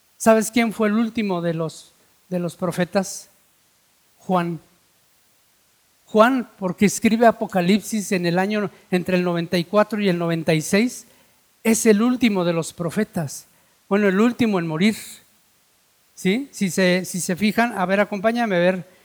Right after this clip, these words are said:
Apocalipsis, Apocalipsis uno. ¿Por qué decimos que Juan era profeta?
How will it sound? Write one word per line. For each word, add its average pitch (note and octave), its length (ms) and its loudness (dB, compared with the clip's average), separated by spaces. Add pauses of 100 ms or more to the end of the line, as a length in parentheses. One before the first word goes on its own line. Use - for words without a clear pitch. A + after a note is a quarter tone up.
(100)
Apocalipsis, F#3 1120 -4 (1700)
Apocalipsis F3+ 840 -4
uno. G3+ 440 0 (1800)
¿Por F#3 160 -4
qué A3 120 6
decimos A3 520 0
que F3 160 0
Juan G3+ 380 2
era F3 180 2
profeta? D3 600 -6